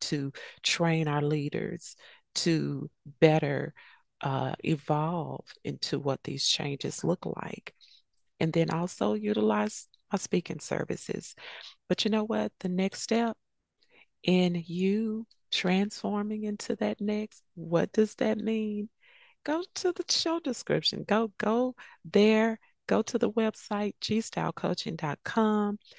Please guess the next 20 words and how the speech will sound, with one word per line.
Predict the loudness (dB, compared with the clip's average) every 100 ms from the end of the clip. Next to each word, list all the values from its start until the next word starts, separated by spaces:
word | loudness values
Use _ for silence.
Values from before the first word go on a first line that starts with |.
| -20 _ _ _
You | 0
know | 2 2
what? | 0 -2 -6 -8
And | -6
con-, | -4 -6 -6
let's | -2 -2
con-, | -2 -4 -4 -2
let's | 0 0
connect. | -4 -6 0 0 -2 -12 -20 _ -20 _ _ -12
Contact | 2 2 2 0 0 0
me. | -4 -2 -2 -6 -8 _ _
Let's | -2 0 -2 -4
work | -2 -2 -2
together. | -6 0 0 0 -2 -4 -6 -18 _
In | -4
the | -2
meantime, | 0 0 -2 -2 0 2 2 0 -2 -8 -20 _
continue | -4 -2 -2 0 0
to | 2
share | 2 4 4 2 0 -6